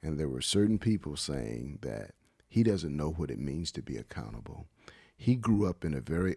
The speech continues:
affluent family, and he's never had to be accountable, so he's not accountable to his teammates in the classroom. And as a result of that,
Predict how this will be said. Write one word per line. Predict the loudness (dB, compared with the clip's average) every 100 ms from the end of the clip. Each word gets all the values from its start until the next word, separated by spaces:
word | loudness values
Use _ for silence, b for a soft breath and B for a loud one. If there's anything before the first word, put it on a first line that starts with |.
| -4
affluent | -8 -6 -4 -4 -6 -10
family, | -4 -2 0 -2 -4
and | -6
he's | -6 -6
never | -6 0 2 2 2
had | 2 2 2 0
to |
be | -4 -4
accountable, | -4 -4 -4 -4 -6 -4
so | 0 2
he's | 0 0
not | 0 2 2
accountable | 0 -2 -2 -2 -4
to | -2
his | -2 -2
teammates | -2 0 2 2 2 -2 -4
in | -4
the | -4
classroom. | -4 -4 -4 -8 -8 -10 -14 _ B B B B B B
And | 4 4 4
as | 2 2 2
a |
result | 0 4 6 4 6
of | 4 4 0
that, | -2 -2